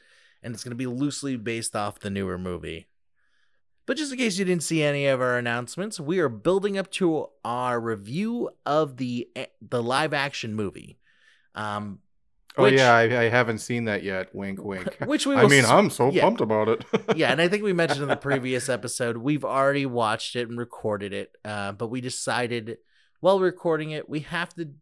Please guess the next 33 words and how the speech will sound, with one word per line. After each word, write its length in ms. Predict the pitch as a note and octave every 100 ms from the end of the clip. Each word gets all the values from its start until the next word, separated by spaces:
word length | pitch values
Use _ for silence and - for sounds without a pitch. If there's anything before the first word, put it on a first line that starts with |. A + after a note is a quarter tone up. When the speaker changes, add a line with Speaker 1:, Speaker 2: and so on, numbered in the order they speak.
| _
Speaker 1:
celebrate 720 | - D#3+ D3+ B2 C#3 C3 -
Sonic 460 | - C#3 C3 C#3
in 160 | - B2
the 80 | A#2+
way 340 | G#2+ B2 B2+
that 160 | A2+ G#2+
he 240 | - C3+
should 340 | B2+ - A#2+ F#2+
be 300 | A2 G#2+ A2
celebrated 800 | - G2 F#2 E2+ F2 F2 F2 -
and 160 | A#2+
go 220 | B2+ D#3+ F3
over 180 | F3+ F#3
previous 480 | - G3+ G3 G#3 -
things 320 | G3+ G3+ F3+
that, 280 | G#3 G3+ G3 _
you 120 | G#3+
know, 300 | F#3 D#3+ G3 - _
adaptations 640 | D3 F3 F3+ E3+ F3 F#3 E3
that 100 | E3
have 160 | D#3+
been 200 | E3+ E3+
created 500 | E3 - G3 G#3 C3
for 240 | - F2+ F2+
him. 140 | F2 _ _ _ - - - - -
Speaker 2:
And 120 | A#2
Sonic 320 | - A#3+ A3
has 180 | D3 B2
such 180 | B2+ -
a 60 |
rich 460 | G2 F#2+ G2+ C#3 -
history 560 | - B2 - A#2+ G#2+ G#2+
of 240 | G2 G2